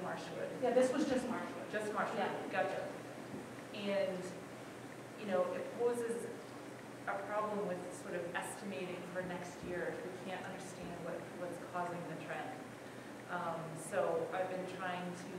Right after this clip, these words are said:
Speaker 1: get a hold of some census data so we can take a look at, you know, how many kids actually live in town, um, and kind of compare that to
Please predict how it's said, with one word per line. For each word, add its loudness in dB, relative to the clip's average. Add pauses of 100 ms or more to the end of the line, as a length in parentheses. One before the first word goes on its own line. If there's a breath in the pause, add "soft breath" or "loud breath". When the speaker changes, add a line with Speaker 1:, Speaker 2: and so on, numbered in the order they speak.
(220)
Speaker 1:
get 2
a 0
hold -2
of -4
some -6 (160)
census -2
data 4
so 0
we -2
can -2 (240)
take 0
a 2 (100)
look 2
at, 0
you -4
know, -4
how -4
many -2 (240)
kids -2
actually -4 (160)
live -2
in -4 (120)
town, -2 (920)
um, 0 (160)
and -2 (160)
kind -2
of 0 (160)
compare 2
that 2
to -4